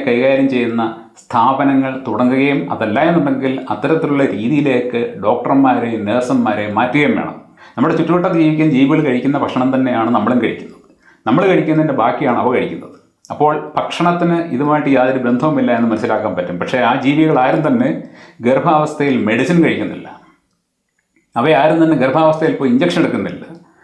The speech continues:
അവയാരും തന്നെ സ്കാൻ ചെയ്യാൻ പോകുന്നില്ല. അവയെല്ലാം സാധാരണ മട്ടിൽ ഗർഭം ധരിക്കുന്നു, സാധാരണമായിട്ട് ഒരു കുഴപ്പവുമില്ലാതെ പ്രസവിക്കുന്നു. അപ്പോൾ എന്ന് മുതലാണ് ഈ ഗർഭം ഒരു സങ്കീർണ രോഗാവസ്ഥയുടെ രൂപത്തിലേക്ക് പോയത്?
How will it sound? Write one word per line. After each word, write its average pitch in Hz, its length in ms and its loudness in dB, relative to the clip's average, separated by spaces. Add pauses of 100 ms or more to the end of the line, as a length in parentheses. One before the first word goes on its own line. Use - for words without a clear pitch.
(340)
അവയാരും 165 480 4
തന്നെ 151 140 -2 (100)
സ്കാൻ 147 280 2 (120)
ചെയ്യാൻ 127 260 2
പോകുന്നില്ല. 92 360 -6 (640)
അവയെല്ലാം 147 400 2
സാധാരണ 156 420 4
മട്ടിൽ 135 320 -2
ഗർഭം 123 280 0
ധരിക്കുന്നു, 117 400 0 (180)
സാധാരണമായിട്ട് 123 720 0
ഒരു 110 120 -4
കുഴപ്പവുമില്ലാതെ 117 680 0
പ്രസവിക്കുന്നു. 98 500 -4 (120)
അപ്പോൾ 170 220 2 (320)
എന്ന് 175 220 2
മുതലാണ് 165 500 2 (340)
ഈ - 20 0 (220)
ഗർഭം 120 360 0 (160)
ഒരു 113 180 -8
സങ്കീർണ 143 460 -2 (120)
രോഗാവസ്ഥയുടെ 151 880 0
രൂപത്തിലേക്ക് 123 540 0
പോയത്? 90 300 -2